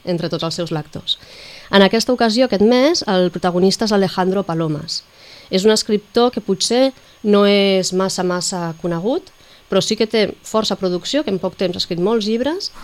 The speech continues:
ha rebut molts premis i ha estat molt ben acollit per la crítica i també pels seus lectors. Em, l'Alejandro Palomas, en una entrevista que he llegit sobre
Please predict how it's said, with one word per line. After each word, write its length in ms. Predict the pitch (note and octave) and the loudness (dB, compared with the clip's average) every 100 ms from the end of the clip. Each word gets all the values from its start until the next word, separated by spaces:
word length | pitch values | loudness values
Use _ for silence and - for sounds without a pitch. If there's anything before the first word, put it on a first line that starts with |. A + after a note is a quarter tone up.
| - | -8
ha 80 | G#3 | -4
rebut 280 | G#3+ G#3 F#3 | -2 -2 0
molts 260 | G3+ A3+ - | 0 0 -2
premis 640 | A3 A#3 D4+ G4+ G#4+ - - | -2 0 0 -2 -4 -8 -6
i 160 | G#3 | -2
ha 80 | F#3+ | -2
estat 200 | F3+ F#3 | -2 -4
molt 240 | G3 G3+ F#3 | 0 0 2
ben 140 | F#3 | 2
acollit 380 | F#3 F#3+ F3+ E3+ | 0 -2 -4 -4
per 120 | E3+ | -6
la 120 | E3 | -4
crítica 300 | F3+ G#3 B3+ | -4 -4 -4
i 40 | G#3+ | -4
també 240 | E3+ E3 | -2 -2
pels 160 | F3+ F3 | -2 -2
seus 180 | F3+ | -2
lectors. 520 | E3 D3+ - D3 - - - - - - - - _ _ - | -4 -6 -6 -6 -8 -12 -16 -20 -20 -20 -20 -20 _ _ -2
Em, 560 | A3 G#3+ G3+ G3+ G3 F#3+ | 4 6 6 8 6 6
l'Alejandro 400 | G#3 F#3+ A3 C#4 | 4 2 2 2
Palomas, 400 | C4+ C#4 C#4+ D4 | 4 4 6 4
en 100 | G3+ | 4
una 140 | G3 | 4
entrevista 560 | G#3 G3+ G3 G#3 - F#3+ | 4 2 0 0 -2 -2
que 300 | F3+ F#3 F3+ | 0 2 2
he 40 | F3 | 2
llegit 280 | F3 F3+ | 0 0
sobre 240 | - F3 | 0 0